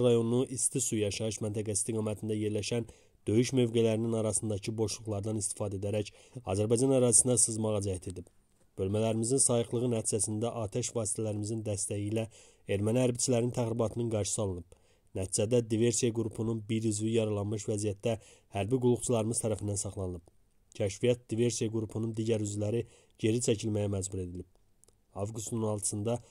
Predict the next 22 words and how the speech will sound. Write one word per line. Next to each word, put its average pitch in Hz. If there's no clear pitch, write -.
saat 117
on 117
bir 120
on 110
beş 113
radələrində 107
Ermənistan 107
Silahlı 110
Qüvvələrinin 107
kəşfiyyat 113
diversiya 110
qrupunun 110
Azərbaycan 110
ordusunun 110
bölmələrimizin 104
sayıqlığı 110
nəticəsində 107
saxlanılan 104
üzvünün 107
ilkin 139
araşdırmalara 110
görə 117